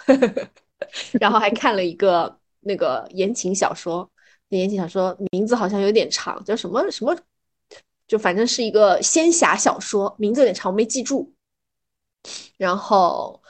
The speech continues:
到昨天晚上，我把那《仙侠小说》看完的时候，我突然脑子里面就是有一种那种叮，我就觉得说啊，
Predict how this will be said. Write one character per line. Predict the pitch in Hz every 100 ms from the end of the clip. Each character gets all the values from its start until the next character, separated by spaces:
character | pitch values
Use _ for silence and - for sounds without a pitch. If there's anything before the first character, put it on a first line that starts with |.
| _ _ _ _
到 | 311 277 220
昨 | 214 190 170
天 | - 254
晚 | 240 -
上， | 226
我 |
把 | 196
那 | 175 220
《仙 | 254 240
侠 | 214 214
小 | -
说》 | - 185
看 | - 285
完 | 180 120
的 | 185
时 | -
候， | 175 - - - -
我 | 208
突 | 202
然 | 254
脑 | 202
子 | - 196
里 |
面 | 170
就 | 175 208
是 | 208
有 | 175
一 |
种 | 190 180
那 | 196
种 | 180 -
叮， | - 285 285 302 -
我 | 196
就 |
觉 | 208
得 | 196
说 | - 214
啊， | 240